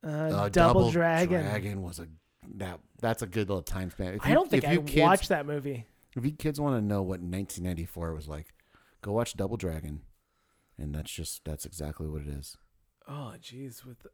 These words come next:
Speaker 1: oh, oh, what's that? Uh, that's, uh,
Speaker 2: Is that Gary Oldman?
Speaker 1: No, that's, uh, fucking, uh, T, T one thousand. Uh,
Speaker 2: Oh, yeah, that guy. Not
Speaker 1: uh,
Speaker 2: Gary
Speaker 1: fuck.
Speaker 2: Oldman.
Speaker 1: Anyway, it doesn't matter.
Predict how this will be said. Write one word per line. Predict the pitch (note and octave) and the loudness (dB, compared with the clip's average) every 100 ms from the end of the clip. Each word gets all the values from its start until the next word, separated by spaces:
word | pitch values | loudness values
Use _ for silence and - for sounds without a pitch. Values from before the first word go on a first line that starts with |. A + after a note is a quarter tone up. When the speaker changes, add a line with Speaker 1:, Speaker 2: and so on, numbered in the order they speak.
| _ | _
Speaker 1:
oh, | D#3+ G3 - | -8 -8 -8
oh, | F#3+ F3 | -6 -4
what's | F3+ F3+ | -4 -4
that? | F#3 E3+ - | -6 -8 -10
Uh, | - E3 D#3+ | -8 -4 -4
that's, | D#3+ E3+ - | -4 -8 -8
uh, | E3+ D#3+ D#3 D3 | -6 -6 -6 -8
Speaker 2:
Is | E2+ | -4
that | G2 D#2+ | -4 -2
Gary | E2+ F2+ | -4 -2
Oldman? | E2 G2+ B2 C3+ | -2 0 -2 -2
Speaker 1:
No, | G3 A3+ F#3 | -4 -2 0
that's, | D#3+ F3 - | -2 -4 -2
uh, | F#3 F3+ | -2 -2
fucking, | - G3+ F#3+ F#3 F3+ | -4 -6 -4 -4 -4
uh, | F3+ F3+ F3+ F3+ | -2 0 -2 -2
T, | - G#3 G3 F#3+ F#3 G3+ _ - _ | -4 -4 0 0 0 -4 _ -20 _
T | - G3 | -6 -4
one | F3+ | -2
thousand. | F3+ F#3 E3+ B2+ B2 - | -2 -4 -6 -10 -14 -14
Uh, | D#3 C#3+ C#3 B2+ _ - - | -10 -8 -10 -12 _ -10 -4
Speaker 2:
Oh, | A#2+ | -2
yeah, | A#2 E2+ - - | -2 -4 -8 -10
that | F2 | -10
guy. | - C2 - - | -10 -16 -18 -10
Not | E3 E3+ C#3+ | -4 -4 -4
Speaker 1:
uh, | C3+ C3 B2 B2 A#2+ - | -8 -12 -14 -16 -18 -20
Speaker 2:
Gary | - C3+ | -16 -12
Speaker 1:
fuck. | F3 - | -12 -12
Speaker 2:
Oldman. | - - _ _ _ _ _ _ _ _ _ - | -16 -20 _ _ _ _ _ _ _ _ _ -12
Speaker 1:
Anyway, | D3 A#2 | -12 -12
it | A2+ | -16
doesn't | A#2 A#2 | -18 -18
matter. | A2+ A2+ A#2+ | -18 -18 -20